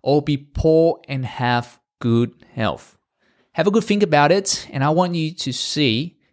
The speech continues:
if your answer remains the same by the end of this episode.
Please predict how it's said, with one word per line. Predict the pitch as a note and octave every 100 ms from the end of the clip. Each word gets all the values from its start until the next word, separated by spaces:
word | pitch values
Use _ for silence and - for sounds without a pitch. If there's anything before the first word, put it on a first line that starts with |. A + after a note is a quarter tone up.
| -
if | A#2
your | B2 E3
answer | D#3 D3 C#3+
remains | B2 B2 A#2+ A#2+ A#2
the |
same | - - A2+ A2
by | A2+ A#2+ C3
the | B2 -
end | A#2 A2 A2 _ _ _ -
of | G#2+ G2+ -
this | - G2 - - -
episode. | A2 A#2 - F2+